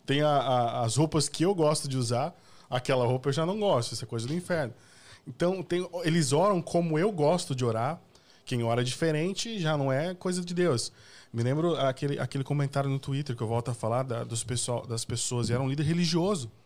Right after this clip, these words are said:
e os seguidores dele no Twitter. E eles falavam de uma mulher que tava no chão, e ela olhava para, para o Planalto Central e orava. Eu não tô, eu não tô falando nada a favor de presidente nenhum.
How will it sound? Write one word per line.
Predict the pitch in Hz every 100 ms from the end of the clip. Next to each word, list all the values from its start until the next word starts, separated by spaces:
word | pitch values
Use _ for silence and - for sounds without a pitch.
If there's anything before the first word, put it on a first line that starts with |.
| _ _
e | 123
os | 117
seguidores | 127 127 127 160
dele | 143 151 156
no |
Twitter. | 156 170 147 143 - - - - -
E |
eles | 120 120
falavam | 113 123 143
de | 127
uma | 127
mulher | 120 107 123 156
que | 131
tava | - 120 117
no | 113
chão, | 110 - 127 151 156 - - -
e | 117
ela | 117 120
olhava | 120 113 135 160
para, | 147 139
para | 123
o | 123
Planalto | 123 120
Central | - 120 113 123 139
e | 143
orava. | 120 127 151 143 143 - - -
Eu | 120
não | 139
tô, | 147 151
eu | 139
não | 139
tô | 160
falando | 147 143 139
nada | 131 147
a | 156
favor | 143 139
de | 135
presidente | 123 131 120 139 -
nenhum. | 160 123 117